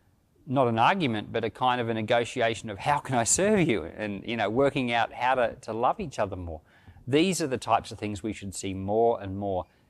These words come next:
in the body of Christ and in our families. I know, I think it's something to aspire to. And so, uh, Father, I ask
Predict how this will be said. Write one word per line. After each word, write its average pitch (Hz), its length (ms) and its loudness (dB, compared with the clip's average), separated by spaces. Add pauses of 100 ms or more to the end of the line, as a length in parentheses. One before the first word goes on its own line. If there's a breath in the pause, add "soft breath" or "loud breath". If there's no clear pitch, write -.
(120)
in 113 200 -2
the 110 60 0
body 104 260 4
of 95 80 -2
Christ 98 500 2
and 95 100 -8
in 95 100 -6
our 92 180 -2
families. 85 680 -8 (400 loud breath)
I 101 80 0
know, 104 140 0
I 92 80 0
think 95 260 -8
it's - 140 -10
something 92 420 -6
to 92 320 -4 (400 soft breath)
aspire 92 500 2
to. 80 280 -8 (1040)
And 95 320 -6
so, 98 540 2
uh, 92 220 4 (420 loud breath)
Father, 165 400 2
I 165 120 4
ask 92 460 0